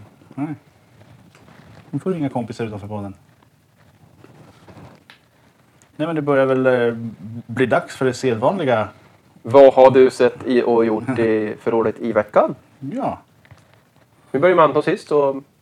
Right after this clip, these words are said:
Speaker 2: nu hugger vi Hagge.
Speaker 1: Eh, ja. Eh,
Speaker 2: Nu sitter de och tittar på telefonen här. Netflix-listan. Vad har jag sett? Vad har jag sett? Vad har jag gjort?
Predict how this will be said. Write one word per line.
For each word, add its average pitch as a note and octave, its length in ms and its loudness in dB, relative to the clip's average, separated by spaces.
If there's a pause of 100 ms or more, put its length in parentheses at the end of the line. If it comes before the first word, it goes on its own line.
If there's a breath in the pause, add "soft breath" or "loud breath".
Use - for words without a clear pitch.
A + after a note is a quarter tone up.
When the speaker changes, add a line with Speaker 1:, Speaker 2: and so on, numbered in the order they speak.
(260)
Speaker 2:
nu C3 380 0
hugger B2+ 200 -4
vi C3+ 40 0
Hagge. C3+ 320 0 (920 soft breath)
Speaker 1:
Eh, B2+ 920 -4
ja. A3 400 0 (1120)
Eh, B2+ 60 -18
Speaker 2:
Nu A#2 400 -6
sitter A2+ 180 -6
de A#2+ 60 0
och A#2 80 -6
tittar B2 180 -8
på A#2 80 -10
telefonen A2 420 -6
här. B2+ 200 -4
Netflix-listan. C3 840 -4
Vad B2 140 -2
har A#2+ 60 4
jag A#2+ 100 0
sett? C3 300 -4
Vad C3+ 100 0
har B2 40 0
jag A2+ 80 -4
sett? B2+ 340 -4
Vad A#2+ 100 -2
har A#2 80 2
jag A#2 80 0
gjort? D3 160 -4